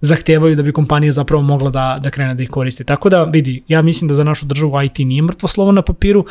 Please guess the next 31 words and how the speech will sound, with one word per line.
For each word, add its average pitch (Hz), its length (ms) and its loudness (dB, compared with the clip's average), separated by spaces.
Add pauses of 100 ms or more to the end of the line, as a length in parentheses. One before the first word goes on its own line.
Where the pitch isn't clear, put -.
(340)
ali 147 180 2
mislim 151 280 0
da 143 180 0 (300)
konstantno 190 500 2
neko 190 200 2
izlaženje 175 380 2
u 147 60 0
medije 165 680 4
i 156 140 -4
konstantno 175 640 2
hvaljenje 156 640 0 (1040)
kako 151 300 -2
su, 151 340 -4 (480)
kako 160 240 0
je 156 60 6
određena 175 380 2
vlast 165 400 2
ili 147 140 -4
kako 143 200 -6
su 160 100 -2
određeni 160 360 2
karakteri 156 680 0
koji 143 180 2
sede, 165 400 2
ovaj, 135 520 -2
e, 135 240 -4
u 139 100 -4
Skupštini 151 580 0
i 151 80 2
oko 160 260 2
nje 160 260 2